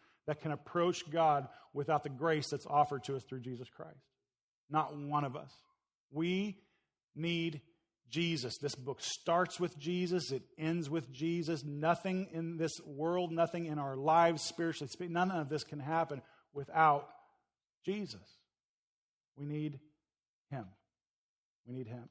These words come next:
So I wanna, I wanna leave you with this thought. That the people of God are prepared for and praying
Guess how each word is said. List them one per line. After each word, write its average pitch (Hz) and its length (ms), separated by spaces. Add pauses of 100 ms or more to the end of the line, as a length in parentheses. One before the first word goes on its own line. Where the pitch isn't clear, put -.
(120)
So 151 60
I 151 60
wanna, 175 220
I 160 160
wanna 180 220
leave 170 180
you 160 140
with 143 120
this 143 140 (100)
thought. 104 180 (1080)
That 147 220 (160)
the 147 120
people 202 460
of 143 100
God 123 400 (720)
are 139 140
prepared 170 520
for 180 460 (680)
and 147 160
praying 165 480